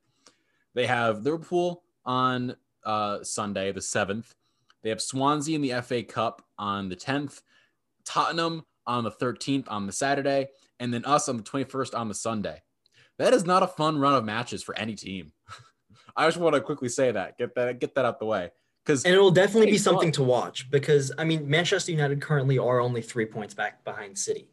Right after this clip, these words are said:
Speaker 1: But City
Speaker 2: But
Speaker 1: have a
Speaker 2: with a
Speaker 1: game.
Speaker 2: game in hand. But
Speaker 1: Yeah.
Speaker 2: City have a game in hand. Leicester five points back of City. City have a game in hand. And, I mean,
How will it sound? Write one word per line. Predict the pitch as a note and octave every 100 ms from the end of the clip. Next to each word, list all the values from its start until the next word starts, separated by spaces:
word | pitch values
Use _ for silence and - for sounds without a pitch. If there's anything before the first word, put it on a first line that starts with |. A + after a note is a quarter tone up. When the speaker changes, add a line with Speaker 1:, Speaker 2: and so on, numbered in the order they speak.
| -
Speaker 1:
But | A#2+
City | - A#2+
Speaker 2:
But | A#2+
Speaker 1:
have | A2 C#3
a |
Speaker 2:
with | D3 D3
a |
Speaker 1:
game. | C#3+
Speaker 2:
game | C3 A2+
in | G#2
hand. | A2+ E2+ _ _ _ -
But | -
Speaker 1:
Yeah. | -
Speaker 2:
City | C3
have | A#2+ A2
a |
game | A2 G#2
in | G#2
hand. | C#3 F2+ - _ _ -
Leicester | C3+ C3+ - D#3
five | - E3 E3+
points | A#2+ G2
back | - F2+ -
of | F2
City. | - G2 A2 _ _ -
City | - G2
have | E2+ F2+
a |
game | F#2 F2+
in | F2+
hand. | C3+ G2+ - _ _ _ _ _ _
And, | B2+ A#2+ A#2+ -
I | B2+
mean, | C3 B2